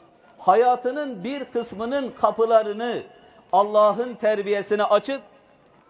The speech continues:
kendisince belirlediği hayatının diğer kapılarını ise başka başka terbiyelere açıp o alana Allah'ın terbiyesinin nüfuz etmesine müsaade etmeyenlerdir.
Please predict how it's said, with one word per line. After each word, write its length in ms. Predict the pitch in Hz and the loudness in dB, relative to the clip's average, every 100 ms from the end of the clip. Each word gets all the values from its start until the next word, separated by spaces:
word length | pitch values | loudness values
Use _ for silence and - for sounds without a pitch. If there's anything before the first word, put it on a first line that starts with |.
| _ _ _ - | _ _ _ -2
kendisince 880 | 208 226 220 247 - 302 294 277 226 | 0 2 -2 -8 -6 -6 0 2 4
belirlediği 800 | 226 220 220 208 214 196 131 - _ _ _ _ | 4 2 0 -2 -2 -4 -4 -8 _ _ _ _
hayatının 800 | - 220 233 233 247 294 269 170 | 2 4 4 2 -4 -10 -8 -6
diğer 360 | 247 285 254 - | 0 0 0 0
kapılarını 600 | 226 226 226 220 214 302 | 0 2 2 2 0 -8
ise 460 | 285 254 208 127 - _ _ - | -6 -2 -2 -2 -8 _ _ -2
başka 500 | 147 226 - 294 294 | 2 2 2 -2 0
başka 360 | 277 - 247 233 | 0 -2 -4 -2
terbiyelere 640 | 226 214 208 214 208 208 | -2 -2 -2 0 2 2
açıp 360 | 214 214 302 247 - _ _ _ _ 226 | 2 0 -4 -10 -14 _ _ _ _ 4
o 160 | 277 | 4
alana 440 | 269 247 226 208 - | 4 2 2 0 0
Allah'ın 600 | 208 226 226 214 277 262 | 0 4 2 2 -4 -8
terbiyesinin 840 | 233 226 214 220 214 226 269 247 | -4 -4 -4 -4 -4 -6 -8 -6
nüfuz 380 | 214 208 285 254 | -6 -4 -4 2
etmesine 680 | 240 233 226 220 247 285 240 - - - | 0 2 -4 -4 -2 -4 -4 -12 -20 -10
müsaade 520 | 175 208 220 220 247 | -10 0 2 4 2
etmeyenlerdir. 1040 | 247 247 254 226 208 180 160 151 131 107 | 2 2 2 -2 -6 -4 -2 -2 -4 -6